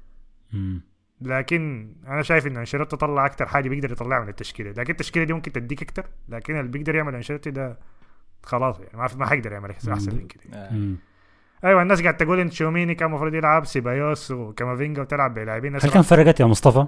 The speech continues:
Speaker 2: لكن حتى
Speaker 1: لو
Speaker 2: لو
Speaker 1: كان
Speaker 2: قطع-،
Speaker 1: مثلًا عمل
Speaker 2: أنا ما شايف، أنا ما شايف إنه فرق.
Speaker 1: لو
Speaker 2: أنا ما
Speaker 1: روديجر
Speaker 2: شايف.
Speaker 1: بدأ،
Speaker 2: الناس قاعد تقول لي إنه
Speaker 1: لو
Speaker 2: حتكون
Speaker 1: روديجر
Speaker 2: بسبب
Speaker 1: بدأ المباراة مثلًا.
Speaker 2: آه، لا، لا، ميليتاو ما كان كعب ضد هالاند، ما كان كعب للدرجة دي.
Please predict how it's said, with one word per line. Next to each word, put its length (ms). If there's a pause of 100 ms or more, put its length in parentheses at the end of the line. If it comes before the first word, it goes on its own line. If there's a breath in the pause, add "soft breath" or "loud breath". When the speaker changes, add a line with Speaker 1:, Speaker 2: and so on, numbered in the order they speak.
Speaker 2:
لكن 240
حتى 140
Speaker 1:
لو 60
Speaker 2:
لو 60
Speaker 1:
كان 140
Speaker 2:
قطع-، 40
Speaker 1:
مثلًا 420
عمل 340 (560)
Speaker 2:
أنا 140
ما 100
شايف، 300 (100)
أنا 140
ما 100
شايف 240
إنه 120
فرق. 180 (180)
Speaker 1:
لو 120
Speaker 2:
أنا 40
ما 60
Speaker 1:
روديجر 220
Speaker 2:
شايف. 120
Speaker 1:
بدأ، 280
Speaker 2:
الناس 180
قاعد 140
تقول 180
لي 100
إنه 120
Speaker 1:
لو 0
Speaker 2:
حتكون 180
Speaker 1:
روديجر 260
Speaker 2:
بسبب 100
Speaker 1:
بدأ 120
المباراة 340
مثلًا. 280 (680)
Speaker 2:
آه، 380
لا، 300
لا، 180
ميليتاو 380
ما 120
كان 200
كعب 220
ضد 200 (100)
هالاند، 300
ما 160
كان 200
كعب 240
للدرجة 360
دي. 140